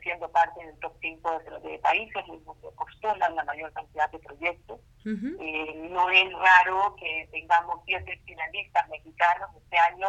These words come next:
Speaker 1: y nos tiene absolutamente orgullosos.
Speaker 2: Ujú.
Speaker 1: Eh, dentro de las categorías más fuertes que México ha postulado, pues, está desarrollo humano, agua,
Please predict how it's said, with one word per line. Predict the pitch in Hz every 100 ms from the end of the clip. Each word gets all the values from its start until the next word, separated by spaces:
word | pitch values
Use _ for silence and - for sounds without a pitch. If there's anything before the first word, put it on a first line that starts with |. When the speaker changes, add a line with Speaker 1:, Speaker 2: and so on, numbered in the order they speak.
| 202
Speaker 1:
y |
nos | 175 -
tiene | 175 170
absolutamente | 170 - 165 160 170 175 175 165 165 170
orgullosos. | - 151 180 - - _ _ _
Speaker 2:
Ujú. | 233 240 320 440
Speaker 1:
Eh, | 330 330 320 320 311 320 - _ _ - - -
dentro | 196 202 208 190
de | 175
las | -
categorías | 165 - 160 165 185 -
más | 165 -
fuertes | 185 185 220 -
que | 160 160
México | 160 - - -
ha | 160 156 156 -
postulado, | - - - - - -
pues, | - _
está | - - - 831
desarrollo | 156 170 170 175
humano, | 180 180 180 170 165
agua, | 170 170 165